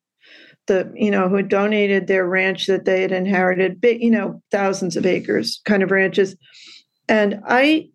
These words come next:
started researching women land donors to, and women founders of national parks and all of this. It was really fascinating subject, not really a well-known history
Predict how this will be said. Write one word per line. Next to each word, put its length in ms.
started 380
researching 840
women 720
land 520
donors 600
to, 480
and 160
women 280
founders 380
of 160
national 460
parks 420
and 80
all 180
of 100
this. 200
It 60
was 180
really 320
fascinating 840
subject, 600
not 380
really 580
a 100
well-known 1120
history 720